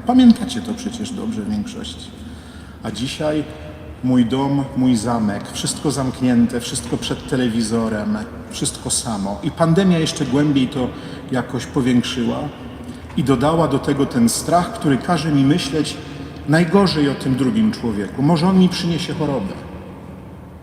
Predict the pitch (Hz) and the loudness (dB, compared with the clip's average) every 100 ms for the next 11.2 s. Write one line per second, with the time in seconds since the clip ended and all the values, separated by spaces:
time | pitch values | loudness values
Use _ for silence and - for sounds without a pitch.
0 | - - - - - - - 147 196 190 | -18 -18 -18 -20 -20 -18 -2 4 6 6
1 | 208 - - 185 175 185 165 180 165 147 | 4 2 2 2 2 0 2 0 0 -2
2 | 165 151 - - - 139 113 101 92 - | -2 -2 -4 -6 -2 -2 -2 -4 -10 -12
3 | - - - - - - - - - - | -14 -16 -16 -16 -16 -16 -18 -18 -18 -18
4 | - - - - - - 302 - 214 233 | -18 -20 -20 -18 -10 -2 0 4 10 10
5 | 269 196 170 156 143 - 180 170 - - | 10 6 6 4 4 0 -2 -2 -4 -8
6 | - - - - - - - - - - | -8 -10 -10 -12 -14 -14 -14 -16 -16 -14
7 | - 120 107 - 135 - 120 117 101 95 | -4 -2 -2 -6 -8 -6 -2 0 0 -4
8 | - - - - - - - - - - | -8 -12 -12 -12 -12 -14 -16 -18 -18 -4
9 | 127 147 180 170 139 175 151 151 135 123 | 2 4 4 2 0 0 0 0 0 -2
10 | 170 147 123 147 160 131 - - 170 151 | -2 -2 0 0 0 -2 -4 -4 0 2
11 | 160 214 | 4 2